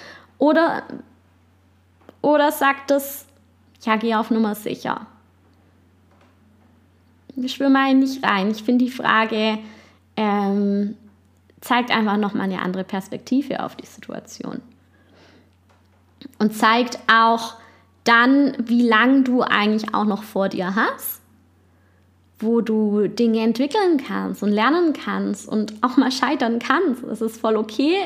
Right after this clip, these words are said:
ist, nicht, nicht der Weltuntergang wäre. Und da komme ich schon zum vierten Punkt.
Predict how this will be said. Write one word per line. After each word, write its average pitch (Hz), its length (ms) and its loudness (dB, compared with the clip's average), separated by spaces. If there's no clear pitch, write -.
ist, - 240 -14
nicht, 240 460 0
nicht 233 240 -2
der 208 140 -2
Weltuntergang 202 800 -2
wäre. 180 460 -6
Und 233 120 -2
da 254 80 4
komme 330 240 4
ich 359 60 0
schon 311 180 4
zum 277 100 2
vierten 320 440 0
Punkt. 190 560 -4